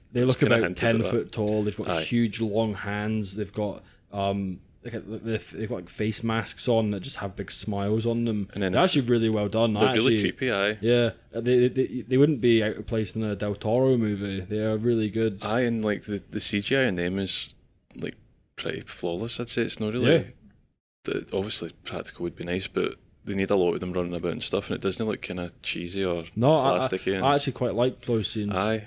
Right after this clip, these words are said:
Speaker 2: and, like, they take the masks off and they just have, like, gaping eye holes, <laughs> just, like, no eyes and stuff,
Speaker 1: Yeah,
Speaker 2: and,
Speaker 1: and
Speaker 2: like
Speaker 1: big kinda, kinda big scary kinda mouths.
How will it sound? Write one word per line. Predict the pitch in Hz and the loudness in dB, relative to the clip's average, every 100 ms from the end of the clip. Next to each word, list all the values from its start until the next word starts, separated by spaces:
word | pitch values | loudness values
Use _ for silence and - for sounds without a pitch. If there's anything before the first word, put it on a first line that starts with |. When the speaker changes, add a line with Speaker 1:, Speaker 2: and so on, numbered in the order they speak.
| - | -2
Speaker 2:
and, | 98 | 0
like, | 92 | 2
they | 87 | 0
take | - - | -2 -2
the | 98 | 0
masks | 90 87 - | -2 -2 -2
off | 92 | -4
and | 95 | -4
they | 87 | -6
just | - | -6
have, | 92 90 | -6 -6
like, | 82 - - _ _ _ | -6 -8 -20 _ _ _
gaping | - 87 - 87 | -6 -6 -4 -4
eye | 82 87 | -4 -4
holes, | 98 101 - | -4 -4 -6
<laughs> | |
just, | - - | -6 -4
like, | - | 0
no | 101 92 | 2 2
eyes | 92 101 | 0 -4
and | 110 | -2
stuff, | 135 | 2
Speaker 1:
Yeah, | 135 | 4
Speaker 2:
and, | 123 | 4
Speaker 1:
and | 117 | 0
Speaker 2:
like | 120 | 0
Speaker 1:
big | 120 | 0
kinda, | - 113 107 107 - - - | 0 -2 -2 -4 -10 -18 -8
kinda | 123 107 | -4 -2
big | 107 - | -2 -4
scary | - - 120 113 107 | -8 -4 -2 0 0
kinda | 110 107 | -2 -2
mouths. | 104 110 101 - - | -2 -2 -4 -8 -16